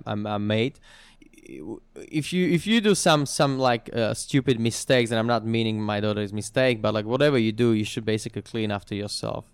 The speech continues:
You should clean the shit which you make in your own room, right? So I wanted to prove to everybody, like, no matter what happening, I'm okay to handle it. And, uh, uh, I don't know how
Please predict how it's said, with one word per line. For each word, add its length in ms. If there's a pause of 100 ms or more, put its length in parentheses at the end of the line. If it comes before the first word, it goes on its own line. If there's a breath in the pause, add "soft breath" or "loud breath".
(260 soft breath)
You 80
should 220
clean 240
the 60
shit 340
which 220
you 100
make 200
in 100
your 120
own 160
room, 260
right? 280 (460 loud breath)
So 220
I 100
wanted 300
to 60
prove 380
to 80
everybody, 440
like, 200
no 120
matter 260
what 140
happening, 680 (160)
I'm 560
okay 300
to 140
handle 420
it. 220
And, 260
uh, 180 (480 soft breath)
uh, 560
I 160
don't 120
know 120
how 720